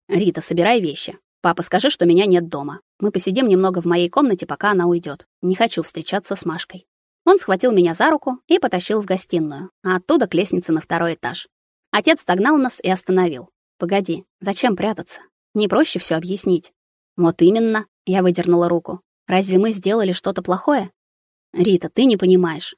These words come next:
Машка сразу доложит матери, что я приводил тебя в гости. Я хочу избежать проблем, которые она нам устроит». Я прекрасно его понимала. Только намек на нашу связь заставил Анну Анатольевну действовать решительно.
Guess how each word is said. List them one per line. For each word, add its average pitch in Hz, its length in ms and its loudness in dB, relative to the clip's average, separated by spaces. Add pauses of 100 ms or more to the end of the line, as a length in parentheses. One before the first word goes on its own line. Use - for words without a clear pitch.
(120)
Машка 277 300 0
сразу 202 300 0
доложит 185 360 -2
матери, 165 340 -2
что - 180 -4
я 240 100 2
приводил 185 380 -2
тебя 175 240 -2
в 190 40 -8
гости. - 440 -8 (180)
Я 196 120 -2
хочу 202 280 -2
избежать 180 380 -2
проблем, 151 360 0
которые 160 400 -6
она 160 200 -2
нам 170 200 -6
устроит». - 520 -14 (500)
Я 294 160 2
прекрасно 180 400 0
его 165 160 0
понимала. 175 540 0 (200)
Только 214 260 2
намек 233 360 2
на 165 100 2
нашу 165 220 0
связь 160 260 -2
заставил 160 460 -4
Анну 151 220 -2
Анатольевну 170 560 0
действовать 156 500 -6
решительно. 180 600 -6